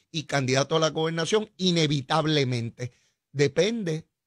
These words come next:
porque si tiene un partido político extremadamente debilitado, usted puede ser un chofer extraordinario, pero si le ponen un carro que no tiene motor,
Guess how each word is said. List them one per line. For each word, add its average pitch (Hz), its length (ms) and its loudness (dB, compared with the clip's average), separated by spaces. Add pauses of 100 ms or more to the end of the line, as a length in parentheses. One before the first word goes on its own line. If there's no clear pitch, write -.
(600)
porque 131 320 -2
si 127 160 0
tiene 143 500 -2
un 151 160 -6
partido 160 500 -4
político 156 600 -2
extremadamente 147 880 0
debilitado, 156 760 0
usted 160 240 -4
puede 202 160 0
ser 208 160 -2
un 202 140 -4
chofer 202 340 -4
extraordinario, 156 720 -2
pero 131 160 -6
si 139 140 -4
le 123 100 -4
ponen 147 220 -2
un 156 80 -4
carro 170 280 -2
que 170 80 -4
no 175 120 -2
tiene 180 160 -2
motor, 196 400 -2